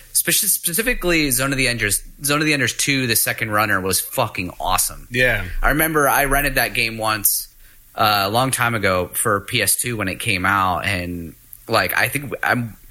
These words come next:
Speaker 1: you typically you rent games for, like, five days or a week or something like that, and, like, during that, like, week, I beat it, like, three or four times because I was just so infatuated with it. And, um, <clears throat>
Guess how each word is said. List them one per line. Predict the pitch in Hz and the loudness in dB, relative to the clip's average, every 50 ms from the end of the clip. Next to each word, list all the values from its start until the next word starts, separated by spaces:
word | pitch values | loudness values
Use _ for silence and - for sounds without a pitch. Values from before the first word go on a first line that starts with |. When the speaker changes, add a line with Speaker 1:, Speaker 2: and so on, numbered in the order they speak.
| - - - - | -16 -16 -8 -2
Speaker 1:
you | - 127 123 | 0 0 2
typically | - 160 143 143 127 117 | 2 0 0 0 0 0
you | 110 98 | 0 2
rent | 107 107 90 82 | 0 0 0 -2
games | 82 92 90 90 87 - | -2 -2 -2 0 -2 -2
for, | 101 | -2
like, | 87 - | -2 -2
five | - - - 73 78 85 69 | -2 -2 -2 -2 -4 -4 -4
days | 73 82 82 85 85 80 | -6 -6 -6 -4 -4 -4
or | 76 | -4
a | 78 | -4
week | 85 87 82 - | -6 -6 -4 -2
or | 78 82 | -2 -2
something | - 87 85 85 | -2 -2 -4 -4
like | 85 80 80 - - | -4 -4 -4 -2 -2
that, | 90 92 90 76 76 | 0 0 0 0 -2
and, | - 90 87 82 82 - - - - - - - - - - - | -2 -4 -4 -6 -8 -10 -16 -20 -20 -20 -20 -20 -20 -20 -12 -4
like, | - 110 113 107 - 120 | -2 0 0 -2 -2 0
during | 123 135 139 143 135 123 | 2 2 2 2 2 0
that, | 120 120 120 - - - | 0 0 -2 -4 -6 -2
like, | 135 117 110 101 - 98 95 | -2 0 0 -2 -4 -6 -4
week, | 104 104 101 95 92 - - - - | -2 -2 -2 -4 -2 2 2 4 4
I | 101 107 | 4 2
beat | 110 104 - 104 101 107 95 | 0 -2 -4 -4 -2 -2 -2
it, | 90 80 71 | -4 -6 -6
like, | 76 85 85 85 - - | -8 -8 -8 -8 -10 -10
three | - - - - 131 120 117 117 | -12 -10 -6 -2 0 0 2 2
or | 107 98 | 2 0
four | 92 - - - 101 95 92 87 | 0 0 0 0 -2 -2 -2 -2
times | - - 98 90 87 87 87 85 76 - - - | 0 0 0 0 0 0 -2 -2 -4 -4 -4 -4
because | - 95 - 104 98 95 | -4 -2 -2 0 0 0
I | 98 | 0
was | 95 95 | 0 0
just | 92 95 - - - | 0 2 2 2 0
so | - 98 95 92 | 0 -4 -6 -6
infatuated | 90 87 - 95 82 85 - - - 82 80 82 80 78 | -4 -2 0 0 0 0 0 -2 -4 -4 -6 -8 -8 -8
with | 78 73 71 - | -8 -8 -6 -6
it. | 65 62 55 - - - - - - - - - - - | -6 -8 -8 -10 -12 -20 -20 -20 -20 -20 -20 -20 -8 -4
And, | - 104 104 107 104 101 101 98 | 0 0 2 2 0 0 0 0
um, | 101 101 95 92 90 85 85 82 80 78 78 71 73 - - | 2 2 2 2 0 -2 -2 -4 -4 -4 -4 -4 -6 -4 -4
<clears throat> | 156 147 131 123 113 104 92 | -2 0 2 2 2 0 0